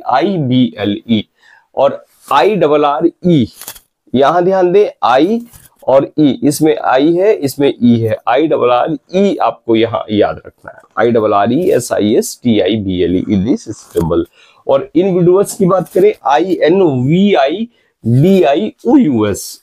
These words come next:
आईएनवीआईडीआईओयूएस, तीन जगह इसमें आई आता है, इनविडिवस। और discriminatory की बात करें तो इसमें जो है आपका टी ओ आर वाई, ये सही spelling यहाँ पर लिखी हुई है। और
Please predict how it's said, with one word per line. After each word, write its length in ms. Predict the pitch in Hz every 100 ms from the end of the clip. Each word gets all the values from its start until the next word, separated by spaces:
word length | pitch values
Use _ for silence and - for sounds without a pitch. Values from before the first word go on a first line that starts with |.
| -
आईएनवीआईडीआईओयूएस, 3000 | 123 139 151 - 123 143 180 151 131 151 147 110 113 139 131 117 135 127 - 110 139 - - 170 147 131 107 95 - _
तीन 280 | 175 196 196
जगह 260 | 139 135 160
इसमें 440 | 151 127 123 127 -
आई 220 | 90 90
आता 320 | 80 - - 71
है, 80 | - _
इनविडिवस। 720 | 127 120 98 107 123 175 - _ _ _ -
और 280 | 117 123 120
discriminatory 1000 | 131 151 - 156 160 156 160 151 185 175
की 120 | 185
बात 280 | 170 170 165
करें 220 | 175 190
तो 140 | 185 151
इसमें 420 | 139 - 156 156
जो 140 | 143
है 120 | 139 139
आपका 300 | 123 - 143
टी 480 | 147 151 156 151 -
ओ 240 | 131 151
आर 400 | 156 - 113 120
वाई, 260 | 117 110 131
ये 220 | 143 123
सही 360 | - - 180 160
spelling 420 | - 117 127 110
यहाँ 140 | 104 87
पर 180 | 101
लिखी 300 | 98 107 -
हुई 260 | 156 151 156
है। 120 | 185 - - - - _ -
और 300 | 123 -